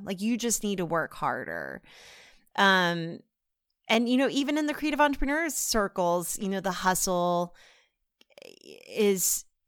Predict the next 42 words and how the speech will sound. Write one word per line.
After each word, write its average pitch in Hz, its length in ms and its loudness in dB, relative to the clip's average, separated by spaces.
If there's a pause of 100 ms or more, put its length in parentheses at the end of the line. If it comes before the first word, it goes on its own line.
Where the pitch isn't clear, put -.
(360)
glamorized 170 840 -2 (100)
often. 180 480 0
And 214 240 0
I 277 120 4
do 359 180 6
think 269 180 0
it's 226 140 2
important, 196 480 2
like, 233 240 -2
it, 240 200 2
working 262 360 4
hard 185 340 4
in 202 80 -2
the 196 80 2
hustle, 180 460 0
it's - 180 -4
good 180 460 0
for 190 100 -4
getting 170 300 -4
somewhere. 175 580 -2 (260)
But 220 120 2
if 226 120 0
you 262 100 -2
wanna 359 120 0
be 302 140 0
truly 226 480 0
creative 196 640 0
and 190 140 -4
truly 196 440 -4
innovative, 202 680 -2
you 185 160 0
have 170 400 2
to 180 100 -10
feel 143 240 -8
safe - 500 -10
and 185 140 -8
you 170 140 -8
have 165 460 -4
to 151 60 -10
feel 120 280 -10
secure. - 640 -10 (540)
And - 180 4